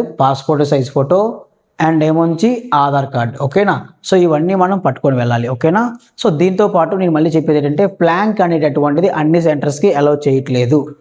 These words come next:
ఒకవేళ అలౌ చేస్తే ట్రాన్స్పరెంట్ ప్లాంకే అలౌ చేస్తున్నారు, ఓకేనా? So, విషయాన్ని ఒకసారి ఒకటి రెండు సార్లు గమనించి చూసుకోండి, ఓకేనా? వేరే ప్లాంక్ పట్టుకెళ్ళేటైతే అలౌ చేయరు. నెక్స్ట్ స్మార్ట్ వాచ్ అవి కూడా అలౌ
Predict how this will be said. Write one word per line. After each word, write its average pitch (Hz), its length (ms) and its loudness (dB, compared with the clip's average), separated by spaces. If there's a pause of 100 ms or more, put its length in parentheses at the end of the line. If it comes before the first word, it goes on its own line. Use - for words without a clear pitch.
(280)
ఒకవేళ 160 380 2 (160)
అలౌ 175 140 2 (160)
చేస్తే 170 340 0 (120)
ట్రాన్స్పరెంట్ 165 580 -2
ప్లాంకే 151 400 0
అలౌ 147 220 0
చేస్తున్నారు, 131 600 0
ఓకేనా? 175 280 0 (360)
So, 190 60 0 (140)
విషయాన్ని 190 360 0
ఒకసారి 165 240 0 (100)
ఒకటి 170 240 -2
రెండు 170 140 -2
సార్లు 165 220 0
గమనించి 151 360 -2
చూసుకోండి, 131 400 0
ఓకేనా? 185 240 0 (360)
వేరే 185 240 4
ప్లాంక్ 175 320 0 (260)
పట్టుకెళ్ళేటైతే 151 600 0
అలౌ 143 220 0
చేయరు. 123 240 0 (120)
నెక్స్ట్ 151 220 -2 (400)
స్మార్ట్ 170 380 2
వాచ్ 139 200 -2 (260)
అవి 147 200 4
కూడా 160 220 2
అలౌ 135 120 -2